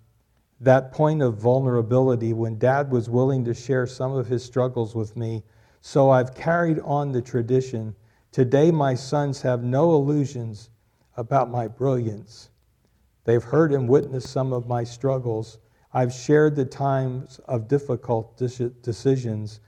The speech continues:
They've heard about my failures as well as my successes. And though I'll, I've always encouraged them," listen to this, this is so good. "And although I've always encouraged them to strive for excellence in whatever they attempt,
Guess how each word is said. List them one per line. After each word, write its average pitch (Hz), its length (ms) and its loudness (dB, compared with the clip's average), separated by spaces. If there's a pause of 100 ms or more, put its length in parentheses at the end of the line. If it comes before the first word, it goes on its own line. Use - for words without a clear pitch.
(300)
They've 123 120 -4
heard 151 240 2
about 131 320 2
my 117 180 -2
failures 127 680 0
as 113 220 -4
well 127 240 4
as 117 160 -2
my 117 180 -2
successes. 113 840 -8 (340)
And 127 240 0
though 165 520 4 (120)
I'll, 123 440 2
I've 120 220 0
always 170 580 4
encouraged 151 560 -2
them," 117 320 -6
listen 156 300 0
to 139 140 -4
this, 120 300 -6
this 131 240 -6
is 120 160 -8
so 131 220 -4
good. 123 360 -2 (640)
"And 139 140 0
although 139 380 8
I've 135 180 6
always 160 400 6
encouraged 143 500 2
them 139 200 0
to 123 80 0
strive 143 420 0
for 131 260 -2
excellence 131 600 -2
in 127 120 0
whatever 139 380 2
they 135 200 0
attempt, 120 580 -4